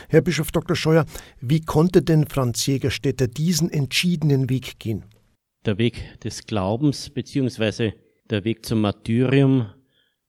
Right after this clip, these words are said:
Speaker 2: war bei Jägerstätter nicht die Gerade einer Autobahn. Er hatte seine Erfahrungen in glaubensfernen Milieus der Arbeiterschaft.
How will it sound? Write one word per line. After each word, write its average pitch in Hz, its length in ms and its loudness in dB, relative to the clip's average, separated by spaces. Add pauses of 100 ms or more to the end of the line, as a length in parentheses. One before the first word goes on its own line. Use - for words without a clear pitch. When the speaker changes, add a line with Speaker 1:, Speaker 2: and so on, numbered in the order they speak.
(120)
Speaker 2:
war 101 140 -4
bei 101 200 -2
Jägerstätter 101 720 -4
nicht 107 300 -8
die 104 100 -10
Gerade 92 540 -4
einer 95 280 -6
Autobahn. 92 760 -6 (460)
Er 107 120 -6
hatte 117 180 0
seine 117 220 0
Erfahrungen 113 800 0
in 104 240 -6
glaubensfernen 104 1160 -2 (120)
Milieus 101 520 -4
der 90 160 -8
Arbeiterschaft. 92 800 -12